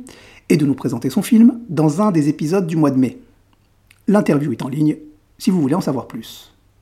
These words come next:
Il y avait là, dans la salle Colbert, notre ami Guirec Lemeur, l'auteur de L'impuissance du peuple,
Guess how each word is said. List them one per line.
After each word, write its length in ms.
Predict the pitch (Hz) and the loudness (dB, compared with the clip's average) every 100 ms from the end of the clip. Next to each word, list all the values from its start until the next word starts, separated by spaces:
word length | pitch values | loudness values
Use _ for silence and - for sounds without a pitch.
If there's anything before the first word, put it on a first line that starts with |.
| _ _ _ _ _ _ _ _ - - - _ _ _ _ _ | _ _ _ _ _ _ _ _ -20 -20 -20 _ _ _ _ _
Il 140 | 131 | -10
y 60 | 139 | -8
avait 160 | 147 151 | -4 0
là, 300 | 247 - - _ - | -2 -4 -14 _ -4
dans 100 | 139 | -2
la 120 | 123 | -4
salle 260 | - 135 | -4 -6
Colbert, 640 | - 147 156 190 202 190 - - | 0 2 4 2 0 -6 -8 -4
notre 240 | 160 - | -2 0
ami 420 | 160 185 208 - - _ 311 | 0 2 0 -2 -8 _ -6
Guirec 380 | 156 170 208 185 | 0 0 0 0
Lemeur, 560 | 139 127 - - - _ _ _ _ _ _ | 0 -2 -6 -16 -20 _ _ _ _ _ _
l'auteur 420 | 151 147 175 196 | -2 0 2 0
de 80 | 151 | 0
L'impuissance 720 | 120 135 202 - 175 - 185 | 0 0 -2 -4 -8 -4 -4
du 80 | 147 | -4
peuple, 420 | - 147 - - | -8 -8 -10 -16